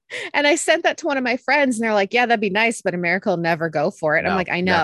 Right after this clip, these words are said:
Speaker 1: know. They,
Speaker 2: Yep.
Speaker 1: they want us to be mindless drone slaves." And
Speaker 2: Yep.
Speaker 1: I'm like, "No, I don't wanna do that." <laughs>
Speaker 2: Yeah.
Speaker 1: <sighs>
Speaker 2: Yep.
Speaker 1: A four-day work week would be pretty great.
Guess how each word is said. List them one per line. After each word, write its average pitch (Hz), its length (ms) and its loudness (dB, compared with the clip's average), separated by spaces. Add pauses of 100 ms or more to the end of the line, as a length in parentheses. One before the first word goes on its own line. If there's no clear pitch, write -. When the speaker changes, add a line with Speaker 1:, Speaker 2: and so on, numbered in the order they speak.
Speaker 1:
know. 196 180 -2 (120)
They, 185 160 -2 (160)
Speaker 2:
Yep. 87 120 -2
Speaker 1:
they 220 80 6
want 226 380 2
us 220 240 2
to 226 120 -2
be 190 160 2
mindless 180 400 -2
drone 170 320 -2
slaves." 170 520 -4
And 220 140 2
Speaker 2:
Yep. 220 80 2
Speaker 1:
I'm 214 60 0
like, 202 260 0
"No, 226 680 -6 (200)
I 208 180 0
don't 226 200 -2
wanna 339 320 0
do 190 220 -2
that." 135 340 -4
<laughs> - 320 -4
Speaker 2:
Yeah. - 340 -6 (1000)
Speaker 1:
<sighs> 220 580 -2 (840)
Speaker 2:
Yep. 87 260 -4 (380)
Speaker 1:
A 214 40 -10
four-day 359 420 0
work 190 280 -2
week 170 180 -6
would 175 100 -4
be 160 120 -6
pretty 233 560 -4
great. 147 540 -6